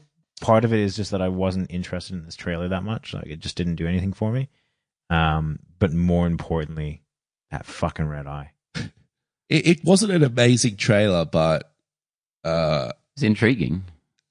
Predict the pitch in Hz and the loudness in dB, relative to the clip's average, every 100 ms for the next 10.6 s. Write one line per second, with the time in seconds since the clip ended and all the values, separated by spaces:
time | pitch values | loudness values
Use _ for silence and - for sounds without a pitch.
0 | - 120 123 147 117 113 107 107 107 95 | 0 4 6 6 4 4 4 2 4 2
1 | 98 95 92 95 95 87 85 - 110 117 | 2 0 2 2 2 2 -2 -8 -4 0
2 | 107 98 101 104 87 - _ 90 95 87 | 0 0 -2 -4 -6 -8 _ -2 0 0
3 | - 87 82 82 85 92 - 90 - 107 | -2 -4 -4 -6 -4 -2 2 2 2 4
4 | 98 127 117 - 92 80 85 82 85 78 | 4 6 6 6 4 6 4 2 0 2
5 | 87 82 78 - 90 - _ _ _ - | 0 0 0 0 -2 -4 _ _ _ -16
6 | - - - - _ _ 131 135 135 143 | -16 -16 -20 -20 _ _ 0 2 2 4
7 | 185 - 180 226 180 202 208 123 - 143 | 4 4 4 6 4 4 4 4 6 8
8 | 139 135 147 135 151 151 185 135 104 104 | 8 8 6 6 6 6 6 6 6 6
9 | - 143 127 - 170 - 196 214 220 285 | 6 8 6 6 4 4 4 6 4 4
10 | 180 160 - 127 127 | 4 4 4 2 2